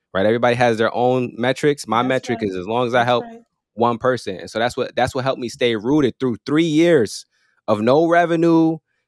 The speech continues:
Speaker 1: no real traction. That's, that
Speaker 2: Listen.
Speaker 1: Akila Brand page still doesn't have more than a thousand
Speaker 2: <laughs> Listen.
Speaker 1: followers. You know what I'm saying?
Speaker 2: <laughs>
Speaker 1: So when people see the success or the overnight success,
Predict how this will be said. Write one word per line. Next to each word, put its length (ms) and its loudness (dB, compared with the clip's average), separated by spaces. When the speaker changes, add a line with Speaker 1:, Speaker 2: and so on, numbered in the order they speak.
Speaker 1:
no 320 2
real 220 4
traction. 720 0
That's, 220 -4
that 240 2
Speaker 2:
Listen. 260 -2
Speaker 1:
Akila 140 -4
Brand 280 0
page 280 2
still 260 0
doesn't 260 2
have 220 4
more 180 0
than 100 0
a 80 2
thousand 360 2
Speaker 2:
<laughs> 20 -
Listen. 120 -6
Speaker 1:
followers. 640 0
You 460 -6
know 80 4
what 60 4
I'm 80 2
saying? 240 0
Speaker 2:
<laughs> 60 -6
Speaker 1:
So 100 0
when 100 -4
people 280 -4
see 300 0
the 100 2
success 680 0
or 120 -2
the 160 0
overnight 640 2
success, 720 -2